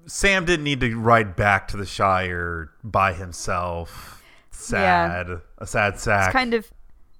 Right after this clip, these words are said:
Speaker 2: it's kind of a, a last kindness of Gandalf for Sam, I think. Um, because, yeah, now instead of one on the way back, there will be three, and they will have their companionship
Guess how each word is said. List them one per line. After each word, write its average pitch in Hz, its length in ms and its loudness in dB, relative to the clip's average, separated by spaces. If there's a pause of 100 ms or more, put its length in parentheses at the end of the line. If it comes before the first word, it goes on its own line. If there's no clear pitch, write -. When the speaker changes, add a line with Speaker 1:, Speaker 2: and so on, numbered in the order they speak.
(140)
Speaker 2:
it's - 120 -12
kind 262 200 0
of 233 80 0
a, 214 160 8
a 185 120 6
last 175 480 4
kindness 165 580 -4
of 156 220 -4
Gandalf 143 500 -2
for - 220 -10
Sam, 135 540 -6
I 135 120 -6
think. - 560 -10
Um, 143 460 -6 (560)
because, 135 720 -6
yeah, 143 480 -2 (120)
now 156 360 -2
instead 147 360 -4
of 143 160 -4
one 143 320 -4
on 139 160 -8
the 143 80 -10
way 135 220 -8
back, 131 460 -8
there 131 120 -6
will 131 140 -8
be 143 160 -8
three, - 480 -10
and 143 180 -10
they 175 140 -4
will 175 120 -6
have 147 240 -8
their 147 120 -6
companionship 143 920 -8